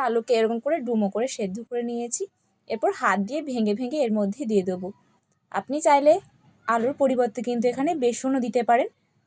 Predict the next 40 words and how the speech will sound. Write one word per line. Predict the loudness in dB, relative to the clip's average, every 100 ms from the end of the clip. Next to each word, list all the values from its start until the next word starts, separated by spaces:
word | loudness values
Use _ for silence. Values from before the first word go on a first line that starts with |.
| -8
সেক্ষেত্রে | -2 -2 0 0 0
বেসনের | 0 -2 0
পরিমাণটা | 0 0 -2 -2 -2
হচ্ছে | -2 -2 0
দুই | 0 0
চামচ। | 0 0 -2 -6 -10 -20 -20 -10 2
আলু | 4 4 4
দেওয়ার | 6 6 6
পরে | 4 2
এটাকে | 2 2 2 4
প্রায় | 4 4 0
এক | 2
মিনিট | 4 4 4
মতো | 2 2 2
ভেজে | 2 4 2
নেব | 0 2
পেঁয়াজের | 4 4 2 0
সাথে। | -2 -4 -8 -10 -4
এতে | -2 0
কিন্তু | 2 0 2
খুব | 0 2 4
ভালো | 4 4
করে | 2 4
বাইন্ডিং | 4 4 4 2 4
চলে | 6 6
আসবে | 6 4 0
আর | 0
খুব | -2 0
সহজে | 4 4 4 2
কিন্তু | 0 0 -2
পুরটা | -2 0 0
রেডি | 0 -2 -2
হয়ে | -4 -2
যাবে। | -4 -4 -8
তো | 2 4
এক | 4
মিনিট | 2 2 4
মতো | 4 4 4
ভাজা | 4 6 6
হয়ে | 8 6